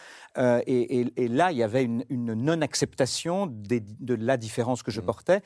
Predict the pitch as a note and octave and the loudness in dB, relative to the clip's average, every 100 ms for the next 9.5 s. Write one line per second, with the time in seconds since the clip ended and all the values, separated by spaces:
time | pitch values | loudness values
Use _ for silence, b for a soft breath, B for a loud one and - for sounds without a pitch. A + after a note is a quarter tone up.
0 | B - B2+ A2 C3 D#3+ - E3+ - - | B -10 -6 0 0 0 0 0 0 0
1 | D3+ - - A#2 C#3+ C#3+ D#3 E3+ E3 D3+ | 0 0 -6 2 4 6 4 4 4 4
2 | C3 A#2+ A#2+ B2+ D#3+ D#3 B2+ A#2+ C#3 D3 | 4 2 2 0 2 2 2 4 4 4
3 | E3 F3 D3 C3 B2+ C#3 - B2+ A#2+ C#3+ | 4 2 4 4 4 4 2 2 0 2
4 | F#3 A#3+ D#3+ D3 D#3 C3+ B2+ B2+ A#2+ E3 | 2 2 4 4 4 0 0 0 0 0
5 | F3 D3 C3 C3 C3+ B2 C3 A#2+ A#2 B2 | 0 0 -2 -2 -2 0 2 2 2 2
6 | C#3+ A#3+ F3 A2 - F3+ A3+ C4 C4 E3 | 0 0 -2 -2 0 2 4 2 2 0
7 | - C4 - D#3 C#3+ C4 B B B - | 0 -2 4 6 6 2 B B B 4
8 | A#2 A2+ A#2 A#2 C3 C3 A#2+ B3+ - F3 | 6 6 4 2 2 2 4 2 4 2
9 | C3 B2 - - - | 6 4 4 -4 -6